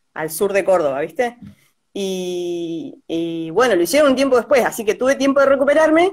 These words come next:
y devolviéndonos el favor, me invitaron a mí y a Ceci Giancafila, una amiga de, de, de Cipo, que jugaba muy bien también. Bueno, fuimos allá, y ahí sí, ahí me saqué las ganas, y tiré todo, tiré taco, rabona, sombrerito, ¿viste? Estaba desesperada. <laughs>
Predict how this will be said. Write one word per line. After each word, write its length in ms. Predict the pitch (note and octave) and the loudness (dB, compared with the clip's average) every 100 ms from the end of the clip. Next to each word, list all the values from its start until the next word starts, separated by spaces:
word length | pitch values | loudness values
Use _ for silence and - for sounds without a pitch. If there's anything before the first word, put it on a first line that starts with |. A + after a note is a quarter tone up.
| - _ _ _ _ _ - | -2 _ _ _ _ _ -8
y 120 | G#3 | 0
devolviéndonos 580 | G3 G3 G3+ C4+ C#4+ C#4 | 4 4 4 4 4 4
el 80 | |
favor, 280 | C4+ B3+ C#4+ | 4 4 4
me 60 | C#4 | 4
invitaron 360 | A#3 G#3+ A#3+ | 2 4 4
a 80 | G#3+ | 4
mí 360 | G#3 B3+ D#4+ - - _ _ _ - | 2 2 0 -2 -16 _ _ _ -4
y 120 | G3 | 0
a 80 | F3+ | 2
Ceci 320 | A3 A#3 A3 | 2 0 -2
Giancafila, 540 | G3 F3+ E3+ A#3+ G#3 | -4 -2 -2 -2 0
una 100 | F3+ | 2
amiga 280 | F3+ G3 F#3 F3 | 0 2 2 2
de, 60 | |
de, 220 | - E3 D#3 | 0 -4 -2
de 120 | E3 | -4
Cipo, 460 | E3 G3+ D#3 G3 _ _ _ _ _ _ - | -4 -6 -4 -6 _ _ _ _ _ _ -12
que 100 | F3 | -6
jugaba 320 | F3+ F#3 G#3 | 0 2 4
muy 180 | G#3 G#3 | 2 2
bien 180 | G3+ F3 | 2 0
también. 440 | E3 D#3 D3+ - _ _ _ | 0 -2 -6 -16 _ _ _
Bueno, 240 | G3 B3+ | 0 0
fuimos 300 | E3+ A#3 C#4+ | 0 0 2
allá, 560 | A#3+ G3 B3 D#4 F#4+ - _ _ | 2 2 2 4 2 -4 _ _
y 100 | - | -2
ahí 180 | E3+ F3+ | 2 2
sí, 200 | A3 B3+ | 2 2
ahí 160 | F#3+ F#3+ | 2 2
me 80 | A#3 | 0
saqué 240 | F#3 F#3 | 0 0
las 160 | F#3 F3 | 0 2
ganas, 380 | G3 A#3+ B3 E3+ | 2 2 2 2
y 420 | F#3+ G3 D#3 D#3 | 0 -2 -4 -8
tiré 260 | F3 G3 A3 | -2 0 2
todo, 440 | A#3+ A#3+ F#3 D3 | 4 4 4 0
tiré 540 | - F#3+ G#4+ G4 - - | -4 2 4 2 0 0
taco, 320 | B3 B3 G#3+ | 2 4 2
rabona, 640 | F#3+ F#3 G#3 B3 A#3 D#3 | 4 4 4 4 4 2
sombrerito, 600 | - F#3+ F#3+ G3 C4 G#3 | 0 0 2 2 2 2
¿viste? 240 | G3+ A#3 A3+ | 2 2 0
Estaba 400 | G#3 A#3 B3+ G#3+ | 2 4 4 4
desesperada. 580 | F#3+ G#3+ G#3 A3+ C4 A#3 | 2 0 2 2 4 4
<laughs> 440 | - - E4+ - | 2 0 -2 -2